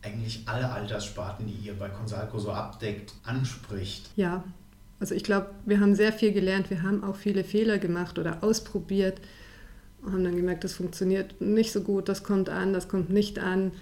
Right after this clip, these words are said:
Speaker 2: Wir haben auch gelernt, dass nicht jeder alles natürlich toll findet. Das haben wir auch nicht erwartet, aber es ist trotzdem eine Lernkurve. Und auch unsere Mitarbeiter haben gelernt,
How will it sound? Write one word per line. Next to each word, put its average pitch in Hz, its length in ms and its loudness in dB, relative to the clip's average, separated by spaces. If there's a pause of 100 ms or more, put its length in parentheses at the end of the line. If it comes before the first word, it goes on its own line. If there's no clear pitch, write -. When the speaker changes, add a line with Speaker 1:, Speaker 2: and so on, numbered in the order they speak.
(240)
Speaker 2:
Wir 208 300 6
haben 208 160 8
auch 208 240 0
gelernt, 196 440 6
dass 185 160 2
nicht 208 300 6 (760)
jeder 185 460 2
alles 170 300 0
natürlich 175 560 0
toll 180 280 2
findet. 226 600 4
Das - 100 -14
haben 175 140 0
wir 180 80 -2
auch 190 60 -2
nicht 175 160 -2
erwartet, 202 440 0
aber 185 220 -2
es 180 100 -4
ist 185 140 -4
trotzdem 185 320 -2
eine 175 120 0
Lernkurve. 208 680 0 (180)
Und 233 220 6
auch 202 180 2
unsere 214 260 6
Mitarbeiter 202 680 4
haben 180 260 4
gelernt, 170 560 2